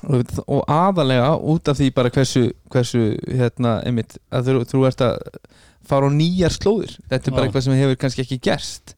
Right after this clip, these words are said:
Speaker 2: Mhm.
Speaker 1: Að, að, að, hérna, að það verður, það verður fróðlegt hvernig að ég held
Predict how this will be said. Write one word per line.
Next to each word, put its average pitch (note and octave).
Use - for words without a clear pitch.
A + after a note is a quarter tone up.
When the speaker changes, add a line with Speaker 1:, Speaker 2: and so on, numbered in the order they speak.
Speaker 2:
Mhm. A#2+
Speaker 1:
Að, B2
að, B2+
að, B2+
hérna, B2+
að B2+
það C3+
verður, C#3
það C3+
verður C3+
fróðlegt F3
hvernig F3
að C#3
ég E3+
held -